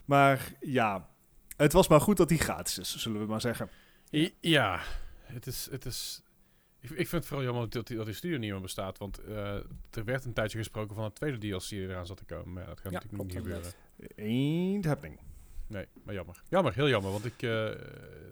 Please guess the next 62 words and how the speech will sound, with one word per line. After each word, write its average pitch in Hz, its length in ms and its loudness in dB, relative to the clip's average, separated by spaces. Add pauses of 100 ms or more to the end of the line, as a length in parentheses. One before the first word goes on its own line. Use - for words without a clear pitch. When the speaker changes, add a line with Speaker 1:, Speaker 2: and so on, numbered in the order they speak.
Speaker 2:
ik 123 80 -10
heb - 120 -10
Speaker 1:
De 139 60 -6
Speaker 2:
veel, 131 80 4
Speaker 1:
hele 131 120 4
Speaker 2:
ik 139 60 4
heb 131 80 6
Speaker 1:
situatie 123 840 4
is - 220 -8
jammer. 98 500 -4
Speaker 2:
Zeker, 117 420 -2
maar 127 100 -6
ik 120 60 -8
heb 123 120 -4
Speaker 3:
Ja. 117 60 -6
Speaker 2:
de 110 80 -4
game 113 120 -2
ook 98 60 -10
met 117 140 -6
veel 117 140 -2
plezier 104 220 -4
gespeeld 123 360 -6
en 110 80 -10
ik 101 80 -10
had 104 100 -6
het 101 100 -6
mensen 104 240 4
Speaker 1:
Mhm. 147 80 2
Speaker 2:
op 175 60 -2
Stadia 104 280 -2
ook 117 180 -4
gewoon 113 220 -6
gegund 95 460 -6
om, 92 240 -8
eh, 90 80 -6
deze 92 220 -6
game, 87 240 -6
eh, 87 60 -10
met 90 120 -12
veel 92 120 -8
plezier - 240 -14
te - 80 -14
spelen. 87 360 -10 (680)
Speaker 1:
Mhm. 143 220 2
Speaker 2:
Alleen, 139 160 -2
eh, 87 60 -10 (240)
eh, 76 120 -12
ehm, - 140 -12 (360)
eh, - 100 -20 (180)
wat 107 140 -8
je 104 60 -8
zegt, 101 160 -6
een 107 80 -10
clusterfuck, 104 640 -6
eh, 92 100 -10 (520)
het 92 120 -12
lijkt 107 200 -4
wel 104 160 -4
alsof 98 220 -6
heel 98 140 -6
Stadia, 92 580 -6 (120)
eh, - 80 -14